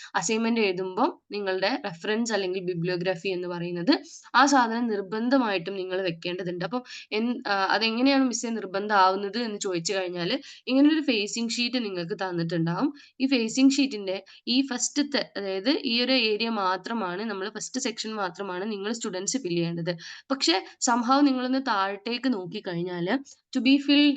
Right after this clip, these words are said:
in by the evaluators എന്ന് പറഞ്ഞിട്ടുള്ള ആ ഒരു സ്ട്രക്ചറിൽ അവർ മാർക്സ് ഇടുന്ന ഒരു കോളം ഉണ്ട്. ആ കോളത്തിൽ ബിബ്ലിയോഗ്രാഫിക്കും റെഫറൻസും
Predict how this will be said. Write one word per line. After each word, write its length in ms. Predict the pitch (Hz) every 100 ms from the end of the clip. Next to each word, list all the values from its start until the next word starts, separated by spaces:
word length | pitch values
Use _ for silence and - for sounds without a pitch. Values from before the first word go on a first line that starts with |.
| -
in 100 | 233
by 200 | 214 208
the 120 | 208 208
evaluators 420 | 190 190 190 180 202
എന്ന് 220 | 202 208
പറഞ്ഞിട്ടുള്ള 360 | 185 185 180
ആ 40 | 190
ഒരു 140 | 185
സ്ട്രക്ചറിൽ 600 | 190 - 165 - 190 180 - - -
അവർ 180 | 208 208
മാർക്സ് 500 | 226 196 196 220 -
ഇടുന്ന 280 | 226 196 202
ഒരു 220 | 202 185 170 _
കോളം 420 | 196 185 185 190
ഉണ്ട്. 160 | 170 165 208
ആ 80 |
കോളത്തിൽ 600 | 226 240 220 233 240 190 - - -
ബിബ്ലിയോഗ്രാഫിക്കും 840 | 214 196 240 254 262 254 277 285 254
റെഫറൻസും 540 | 185 - 196 190 202